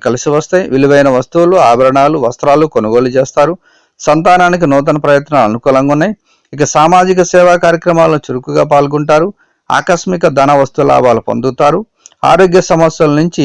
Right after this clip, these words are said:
బయటపడతారు. So ఫ్రెండ్స్, మరి ఈ సంవత్సరం అంటే తెలుగు సంవత్సరం నుంచి తెలుగు సంవత్సరం వరకు ఉండే మరి అన్ని రాశి ఫలితాలు ఇవి. అందరికీ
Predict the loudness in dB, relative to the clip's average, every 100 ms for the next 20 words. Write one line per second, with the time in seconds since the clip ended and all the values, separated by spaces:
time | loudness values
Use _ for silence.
0 | -2 0 -2 -2 -6 -6 -8 -14 -4 -2
1 | -2 -4 0 0 0 -2 _ _ _ -8
2 | -6 -2 0 0 -2 -4 -2 2 2 2
3 | -4 _ _ _ 2 4 2 2 0 0
4 | 0 0 -2 -2 -2 -2 -2 -4 -2 -2
5 | -2 -2 -4 0 2 0 -2 _ _ -4
6 | 0 2 2 2 2 2 0 -6 -4 -2
7 | -2 0 0 0 -4 -8 _ -6 0 0
8 | 0 0